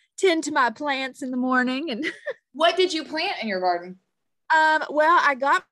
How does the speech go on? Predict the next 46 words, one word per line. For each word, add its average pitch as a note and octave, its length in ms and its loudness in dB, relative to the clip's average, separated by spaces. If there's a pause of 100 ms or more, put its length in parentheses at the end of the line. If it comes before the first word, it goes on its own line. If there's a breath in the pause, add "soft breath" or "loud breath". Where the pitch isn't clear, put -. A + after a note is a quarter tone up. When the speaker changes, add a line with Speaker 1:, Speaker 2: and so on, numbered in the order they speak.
(380)
Speaker 1:
my F#4 140 -4
garden C4 400 -4
out A3 280 -4
late, F#3+ 500 -6 (260)
um, F3+ 400 -4
so G#3 180 -2
I G3 60 0
didn't A3 260 -4
get G#3+ 240 -2
all G3 300 0
of F#3+ 100 -4
what F#3 160 -4
I F#3 60 -4
wanted F#3 420 -6
to - 80 -16
get F3 160 -4
out, E3+ 240 -4
but F#3 80 -2
I F#3+ 100 0
did, F#3+ 480 -2
um, E3 380 -14
several B3+ 260 -2
varieties G3+ 540 -2
of F3+ 240 -8
tomatoes. G3+ 880 0 (300)
Um, F3 640 -6
I've G#3 100 -12
got F3+ 140 -6
several G3+ 320 -4
varieties F#3 420 -4
of D#3+ 180 -12
peppers. A#3 520 -4
I A3+ 80 -6
tried C#4 220 -2
to B3+ 60 -4
plant A3 360 -6
things A3 240 -6
that G3 100 -10
we G3 80 -4
actually, F#3+ 380 -6
like, E3 260 -6 (380)
need G3 540 -6
that F3 120 -2
are F3 100 0
Speaker 2:
Yeah. F3+ 200 0
Speaker 1:
useful G3 600 -4